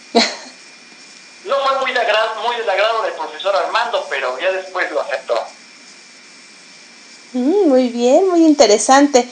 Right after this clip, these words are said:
Speaker 1: Y bueno, creo que no le preguntabas antes de entrar, entrabas diciéndolo y punto, ¿no?
Speaker 2: Sí.
Speaker 1: No le pedías permiso, que yo sepa.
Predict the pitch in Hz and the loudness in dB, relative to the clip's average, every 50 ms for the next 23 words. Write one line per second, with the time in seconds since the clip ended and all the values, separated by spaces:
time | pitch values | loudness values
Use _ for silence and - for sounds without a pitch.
0 | - - - - - 311 349 392 330 240 208 208 - 269 254 262 269 277 262 254 | -14 -20 -4 2 4 6 6 8 8 6 4 2 4 2 2 4 4 4 6 6
1 | 247 254 254 247 233 214 208 214 214 - 240 220 214 214 214 240 220 214 220 220 | 6 6 6 6 4 4 4 4 4 4 4 6 4 4 4 2 0 2 2 2
2 | 208 208 220 220 240 311 330 320 277 240 226 226 - 233 233 233 233 233 240 - | 4 4 2 2 6 6 6 8 8 6 4 2 4 6 8 8 8 8 6 2
3 | - - - 220 233 - 233 220 233 240 233 226 - - - 294 370 370 - - | -10 -10 -8 -6 0 4 4 6 8 8 8 8 6 4 6 6 6 8 8 6
4 | 233 - 208 233 302 453 - - - - - - - - - - - - - - | 4 6 6 4 4 4 2 -2 -16 -18 -18 -20 -20 -20 -20 -20 -20 -20 -20 -20
5 | - - - - - - - - 539 - - - - - - - - - - - | -20 -20 -20 -20 -16 -10 -6 -4 -2 -2 -2 -4 -6 -8 -12 -16 -20 -20 -20 -14
6 | - 539 523 453 - 339 302 302 320 381 - 294 262 277 277 277 277 - 285 - | -8 -8 -8 -2 4 6 8 8 8 8 6 6 6 6 4 4 4 4 4 4
7 | - 269 339 370 - 233 - 240 247 240 262 254 - 381 - - - - 277 247 | 4 2 2 4 4 4 4 6 6 6 6 6 6 4 4 6 6 4 4 4
8 | - | 0